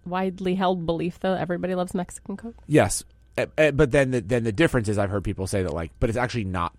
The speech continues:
Speaker 2: that much healthier for you in terms of that, like,
Speaker 1: Oh,
Speaker 2: the,
Speaker 1: it's,
Speaker 2: the
Speaker 1: it's
Speaker 2: amount
Speaker 1: not
Speaker 2: of
Speaker 1: a health
Speaker 2: sugar is still
Speaker 1: argument.
Speaker 2: super, no, some, there, there was people who were like, "But this is all sugar and that's corn syrup." And it's like, the amount of
Speaker 1: Oh, yeah.
Speaker 2: sweetener is still just as
Speaker 1: Yeah.
Speaker 2: high. Um,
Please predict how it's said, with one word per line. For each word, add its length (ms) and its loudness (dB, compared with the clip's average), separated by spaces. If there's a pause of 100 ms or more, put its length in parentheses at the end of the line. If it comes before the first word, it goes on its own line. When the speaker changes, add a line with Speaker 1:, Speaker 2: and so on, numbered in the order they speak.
Speaker 2:
that 180 -8
much 200 -10
healthier 400 -4
for 120 -4
you 220 0
in 100 -2
terms 280 -4
of 100 -4
that, 160 -8
like, 160 -4
Speaker 1:
Oh, 240 -6 (180)
Speaker 2:
the, 100 -2
Speaker 1:
it's, 100 0
Speaker 2:
the 60 -4
Speaker 1:
it's 100 4
Speaker 2:
amount 180 4
Speaker 1:
not 60 4
Speaker 2:
of 60 -4
Speaker 1:
a 20 -8
health 240 6
Speaker 2:
sugar 100 4
is 80 0
still 200 0
Speaker 1:
argument. 120 0
Speaker 2:
super, 300 0 (100)
no, 220 2 (160)
some, 180 4
there, 220 2
there 120 4
was 180 6
people 120 2
who 60 4
were 40 2
like, 160 0 (200)
"But 100 -6
this 160 -6
is 80 2
all 160 6
sugar 400 2
and 140 0
that's 160 -4
corn 240 0
syrup." 140 2
And 40 -2
it's 80 -8
like, 140 -8
the 80 -2
amount 340 2
of 60 -6
Speaker 1:
Oh, 20 -10
yeah. 60 -10
Speaker 2:
sweetener 440 0
is 120 0
still 200 -4
just 280 -6
as 100 -4
Speaker 1:
Yeah. 80 2
Speaker 2:
high. 260 2 (460)
Um, 400 2